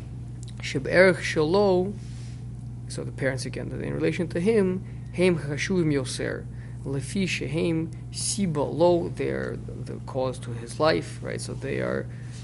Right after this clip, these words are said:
right, if somebody was a cause of life, that's a very special person. Ve'ilo Lo, and they are the cause to him, Ve'yesh Lechabed Osam, and there is, and it's fitting to respect them. Ve'chelik Hasheni,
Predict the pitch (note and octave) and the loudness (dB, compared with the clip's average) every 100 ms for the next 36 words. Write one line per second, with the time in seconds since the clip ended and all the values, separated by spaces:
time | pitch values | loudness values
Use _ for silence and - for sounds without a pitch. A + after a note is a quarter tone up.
0 | - A#1 A#1 - - - C3 - B2 - | -8 -6 -6 -4 -2 -2 -2 -4 -4 -4
1 | C3+ C3 C#3 C#3+ E3 - - - B2 B1+ | -2 -2 0 2 2 0 -4 -6 -6 -4
2 | C2 - - - - C3 A#2+ A3 - - | -4 -6 -8 -8 -6 -6 -2 -2 -2 -6
3 | - - - - - - - - - - | -10 -10 -10 -10 -10 -10 -10 -10 -10 -10
4 | - - - - - - C3+ C3+ - C#3 | -10 -10 -10 -10 -10 -10 -6 -2 -2 -2
5 | B2 D3+ E3+ - E3+ D#3 D#3 D#3 - B2 | 4 6 8 6 2 2 4 4 -2 -6
6 | A#2+ B2 - - - D#3+ D#3 - D3 D3+ | -6 -6 -6 -6 -4 0 0 -2 -4 -2
7 | D3+ C3 B2+ C#3+ D#3+ - - - - - | -2 -2 0 0 2 -2 -6 -6 -8 -8
8 | - - - - C#3+ C#3 C3+ - C#3 C#3 | -8 -10 -10 -8 -4 -2 -2 0 0 0
9 | C3+ B2+ B2+ - - A2+ A#2+ B2 B2 B2+ | -2 -6 -6 -6 -6 -6 -6 -6 -4 -6
10 | - - C#3 C3+ - D#3+ D#3 D3 C#3+ C3 | -6 -6 -6 -4 0 2 2 -2 -6 -6
11 | - C3+ A#2+ - - - - - - - | -2 -2 -2 -2 -4 -4 -4 -6 -6 -4
12 | B2 A#2+ C3 C#3 D3 D#3+ - - F#3+ G3+ | -2 -2 2 2 6 4 6 10 10 12
13 | F3+ D#3+ C3+ C3 | 8 6 4 0